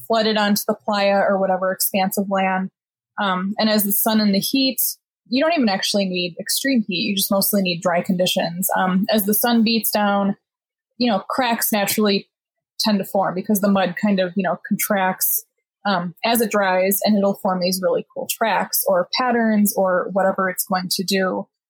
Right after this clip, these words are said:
Um, obviously, Death Valley is a prime example of erosion and deposition. You know, there's constantly forces changing the landscape there. Um,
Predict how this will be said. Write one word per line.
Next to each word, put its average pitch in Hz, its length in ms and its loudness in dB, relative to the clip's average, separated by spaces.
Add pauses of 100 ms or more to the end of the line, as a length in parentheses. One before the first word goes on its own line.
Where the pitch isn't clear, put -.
(220)
Um, 190 380 -2 (380)
obviously, 214 480 0
Death 196 220 0
Valley 202 300 2
is 196 120 0
a 190 80 -2 (200)
prime 196 260 0
example 202 500 2
of 196 160 2
erosion 190 540 0
and 180 120 -6
deposition. 240 800 0 (100)
You 202 140 2
know, 180 80 -4
there's 180 240 -4 (160)
constantly 202 880 0 (240)
forces 202 420 0
changing 185 400 -2
the 175 60 -4
landscape 214 680 0
there. 196 400 0 (420)
Um, 196 400 -2